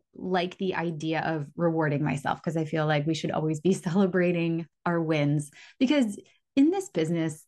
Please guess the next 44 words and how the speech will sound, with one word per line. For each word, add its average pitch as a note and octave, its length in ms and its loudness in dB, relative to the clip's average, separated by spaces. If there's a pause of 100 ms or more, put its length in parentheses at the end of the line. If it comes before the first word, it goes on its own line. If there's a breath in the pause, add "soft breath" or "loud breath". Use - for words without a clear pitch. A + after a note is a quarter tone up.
if F3+ 160 -2
you're G3 160 4
not A#3 240 4
celebrating E3+ 480 0
your D#3+ 120 0
wins, D3 340 2
no C#3+ 160 4
one C3 160 0
is. - 260 -12 (320 loud breath)
Like, F#3 140 2
no G3 180 4
one B3 180 4
is A3+ 140 2
going F3+ 240 0
to F#3+ 80 -2
throw E3 360 -2
you D#3 240 2
a D#3 100 -4
book D#3 200 -4
launch C3+ 240 0
party. - 400 -10
You E3 180 4
have C3+ 240 -2
to D#3 80 -6
do A#2+ 120 -2
it. - 140 -4 (340 loud breath)
No F#3+ 200 6
one A#3+ 160 4
is A#3 180 2
going F#3 280 2
to F3+ 100 0
celebrate D#3 760 -2
your D3 560 2
book's D#3 600 -4 (260)
fifth - 280 -4
birthday. - 560 -4
You G3 220 6
have D3+ 280 0
to - 60 -4
do G2+ 140 -4
it. - 160 -8 (340 loud breath)
So A3+ 300 2
if G#3+ 220 0
you B3 520 2